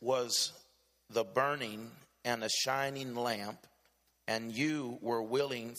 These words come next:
for a time to rejoice in his light." I want to look in particular at the, the latter part of that verse, those verses. And verse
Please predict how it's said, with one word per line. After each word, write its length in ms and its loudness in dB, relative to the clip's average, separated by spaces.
for 160 0
a 80 2
time 680 -2
to 140 0
rejoice 960 0
in 160 2
his 300 0
light." 720 -6
I 40 -4
want 300 0
to 280 0
look 280 0
in 140 -2
particular 640 2
at 160 -4
the, 200 0
the 100 -2
latter 300 2
part 380 0
of 120 -6
that 180 2
verse, 400 0
those 240 0
verses. 640 0
And 220 -4
verse 180 2